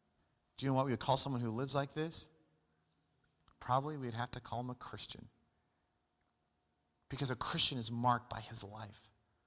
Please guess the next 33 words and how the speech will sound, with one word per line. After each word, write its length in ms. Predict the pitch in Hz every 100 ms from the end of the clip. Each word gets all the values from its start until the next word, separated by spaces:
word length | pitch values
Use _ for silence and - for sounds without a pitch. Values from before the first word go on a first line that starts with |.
| _ -
A 60 | 131
Christian 440 | - 185 175 147
is 100 | 120
marked 240 | 127 123
by 120 | - 110
his 180 | 117
holiness 540 | - - 127 127 104 -
and 80 | 113
his 160 | 113
righteousness. 640 | 98 117 - 107 85 - - - - _ _ _ _
A 80 | -
Christian 420 | - - 185 -
is 140 | 147 127
marked 240 | 135 143
by 160 | 120 113 - -
consistently 540 | - 147 - 185 156 139
coming 380 | - 160 165
and 100 | 131
bringing 260 | 120 151 151
a 60 | 131
light 260 | 127 147
before 280 | 135 - 135
the 80 | 131
Word 240 | 123 135
of 100 | 123
God, 240 | 135 131 117
saying, 300 | 120 120 113 - -
"Measure 460 | 120 127 147 170 151
me 120 | 156
by 180 | 143 127
your 100 | 120
perfect 380 | 117 127 120 110
standard. 420 | - 98 95 90